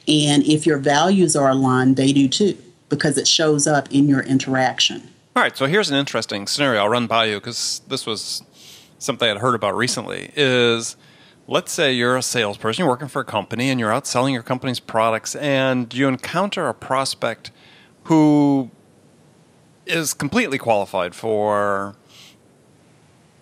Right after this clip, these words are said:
Speaker 2: you know, your product, your service, you know, from a fit, f-, market fit standpoint, the value they'd get from it would be in alignment. But, you know, there is this issue, is, and we'll say maybe the person told a,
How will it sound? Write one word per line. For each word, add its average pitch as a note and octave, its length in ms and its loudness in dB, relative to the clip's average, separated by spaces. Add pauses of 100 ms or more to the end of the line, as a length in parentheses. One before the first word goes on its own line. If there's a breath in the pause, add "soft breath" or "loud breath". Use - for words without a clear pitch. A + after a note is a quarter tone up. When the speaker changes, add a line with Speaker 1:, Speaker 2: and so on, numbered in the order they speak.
Speaker 2:
you D3 100 0
know, A2+ 60 2
your A2+ 160 0
product, A2 420 0
your B2 80 -2
service, G#2+ 1040 -2
you C3 60 -2
know, G#2 100 -2
from G#2+ 160 -10
a F#2+ 80 -8
fit, B2+ 420 -2
f-, - 380 -20
market B2 440 -4
fit - 300 -4
standpoint, A2 720 -4 (280 loud breath)
the - 60 -16
value A#2 360 0
they'd G#2 240 -2
get A2 160 -4
from A2 240 -4
it F#2 100 -4
would G2 140 -10
be G2 300 -4
in G#2 80 -6
alignment. G#2+ 600 -4 (140)
But, D3+ 260 0 (560)
you C#3 120 -2
know, C3 60 0
there B2 160 0
is D#3 140 -4
this C#3 180 -6
issue, E2+ 360 -2
is, F#2+ 520 -6
and A2 140 -4
we'll A2 80 -2
say A#2 200 -2
maybe G#2+ 200 -4
the A2 80 -4
person A2 320 -4
told G#2+ 300 0
a, F#2+ 220 0